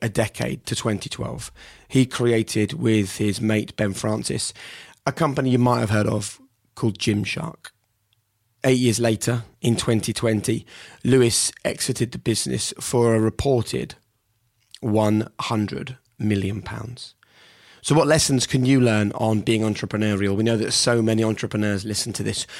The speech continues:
What are the big mistakes he made? What are the moments where he realised he was going down the wrong path and he turned? What did he learn about working with a close friend in a business? How has life changed now that he has so much money?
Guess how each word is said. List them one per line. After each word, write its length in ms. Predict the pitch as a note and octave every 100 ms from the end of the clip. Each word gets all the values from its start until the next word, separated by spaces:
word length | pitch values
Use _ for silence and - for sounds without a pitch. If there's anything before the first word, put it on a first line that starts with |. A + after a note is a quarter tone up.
| - -
What 140 | D3
are 80 | D3+
the 80 | D3
big 180 | D3
mistakes 520 | C3 C3 - A#2+ - -
he 100 | G2+
made? 360 | G2+ F#2 - - - - - B2+
What 140 | D#3
are 60 | D3+
the 60 |
moments 440 | C#3 C#3 C3 B2 -
where 100 | B2+
he 120 | B2
realised 560 | B2 C#3 B2+ A#2+ A2+
he 60 | B2
was 120 | A#2
going 200 | - A#2
down 160 | A2+ A2
the 80 | G#2+
wrong 180 | A2
path 460 | G2 G#2+ A2 G2+ - -
and 120 | G#2+
he 80 | G2+
turned? 500 | - G#2 G2+ G#2+ - - -
What 160 | C#3+ E3+
did 100 | D#3+
he 80 | D3
learn 460 | D3 C#3 B2 A#2
about 480 | - A#2 A#2 A2+ A2
working 420 | B2 B2 A2+ -
with 120 | A2+ A2
a 40 |
close 280 | - A2+ A2
friend 320 | - A2+ G2+
in 80 | G#2
a 40 |
business? 720 | F#2+ A#2 G#2 A#2 G#2 - -
How 260 | - D3 D#3
has 220 | C#3 -
life 360 | C#3 C3 B2+ -
changed 580 | - C3 A#2+ G#2+ G#2 -
now 240 | A#2 A2+
that 140 | G2 A2+
he 280 | A2+ G2+ B2
has 540 | C#3 B2+ G#2 F#2+ -
so 400 | - - B2 A#2
much 340 | A2+ A2+ - -
money? 440 | A2+ G#2+ A#2 -